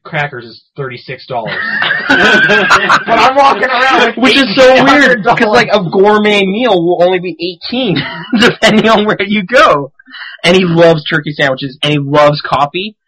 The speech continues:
Speaker 2: and coffee predicts the future.
Speaker 1: That's the best. I love, okay, so he picks up a
Speaker 2: What?
Speaker 1: co-, so he picks up the coffee one time, pours his milk in, it's kinda swirling
Speaker 2: It's
Speaker 1: around, and he goes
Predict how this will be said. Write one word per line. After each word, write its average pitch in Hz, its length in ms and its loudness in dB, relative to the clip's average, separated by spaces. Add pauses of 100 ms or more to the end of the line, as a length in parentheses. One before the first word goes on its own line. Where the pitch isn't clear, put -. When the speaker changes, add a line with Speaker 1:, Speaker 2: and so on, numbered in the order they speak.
Speaker 2:
and 131 120 -10
coffee 147 380 -2
predicts 131 420 -8
the 107 140 -20
future. - 320 -18
Speaker 1:
That's 240 240 -4
the 294 100 -4
best. 269 160 2 (120)
I 208 80 2
love, 247 200 0
okay, 247 200 -8
so 226 80 0
he 214 100 2
picks 254 220 0
up 262 80 0
a - 20 -6
Speaker 2:
What? 226 100 -2
Speaker 1:
co-, 240 240 2 (440)
so 262 100 6
he 269 120 -4
picks 285 220 -4
up 294 120 0
the 277 80 -6
coffee 233 380 -2
one 165 180 -8
time, 156 340 -8 (600)
pours 190 200 -2
his 208 100 -8
milk 165 280 -4
in, 156 100 -6
it's 156 140 -10
kinda 175 200 -8
swirling 165 440 -6
Speaker 2:
It's 185 120 -4
Speaker 1:
around, 165 300 -2
and 175 80 -4
he 180 60 -4
goes 165 320 -4